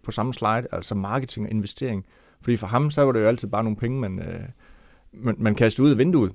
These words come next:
Han havde ikke, øh, han kunne ikke se det sådan i et spek-, investeringsperspektiv.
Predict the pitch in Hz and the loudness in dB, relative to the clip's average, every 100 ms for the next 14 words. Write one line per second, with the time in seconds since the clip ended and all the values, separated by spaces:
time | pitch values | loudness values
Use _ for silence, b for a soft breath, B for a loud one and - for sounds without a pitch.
0 | - 107 113 135 147 131 107 101 92 95 | -4 0 4 4 4 4 6 4 0 -6
1 | - 113 107 160 165 107 120 104 - 107 | -8 0 0 2 0 0 -2 -2 -4 -8
2 | - 98 _ - 113 104 - 107 - 98 | -10 -12 _ -4 -2 -2 -2 -4 -4 -10
3 | - - - | -10 -10 -8